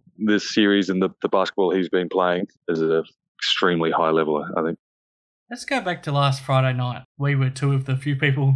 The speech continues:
Speaker 2: in the building, so was Sean, and,
Speaker 1: <laughs>
Speaker 2: and we talked about it on our show last week with, with Sean's thoughts on the whole situation. This time last week, we didn't really think it was a possibility that you'd be playing in front of an empty stadium.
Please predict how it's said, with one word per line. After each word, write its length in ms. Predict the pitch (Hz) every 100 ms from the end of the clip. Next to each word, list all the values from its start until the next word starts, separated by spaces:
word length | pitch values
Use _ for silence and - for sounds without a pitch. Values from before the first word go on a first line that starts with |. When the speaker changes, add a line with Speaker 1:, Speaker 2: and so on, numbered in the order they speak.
| 135
Speaker 2:
in 120 | 139 143
the 80 |
building, 460 | 131 156 185 220 165
so 180 | - 143
was 120 | 127
Sean, 200 | - 147 165
and, 200 | 131 139 - 139
Speaker 1:
<laughs> 220 | - -
Speaker 2:
and 160 | 139
we 60 | 131
talked 180 | 143 127
about 220 | 135 135
it 60 | 135
on 120 | 139
our 140 | 135
show 240 | 131 135 131
last 260 | 131 131
week 140 | 135 127
with, 180 | 131 123 -
with 140 | 135 127
Sean's 380 | - 139 135 135
thoughts 240 | 127 127
on 240 | 127 127 127 - - - -
the 100 | 127
whole 500 | 131 131 131 135 -
situation. 840 | - - 143 135 131 131 135 190 - _ -
This 140 | 226
time 200 | 226 180
last 260 | 151 175 170
week, 240 | 135 220 151
we 460 | 147 165 160 143 - _ _ _ -
didn't 220 | 269 151
really 180 | 143 131
think 180 | 139
it 40 | 135
was 140 | 127
a 60 | 123
possibility 640 | - 123 120 135 170 139
that 260 | 120 120 127
you'd 120 | 120
be 100 | 120
playing 280 | 120 123 127
in 60 | 123
front 180 | 131
of 80 | 123
an 60 | 127
empty 200 | 131 127
stadium. 480 | 127 139 185 202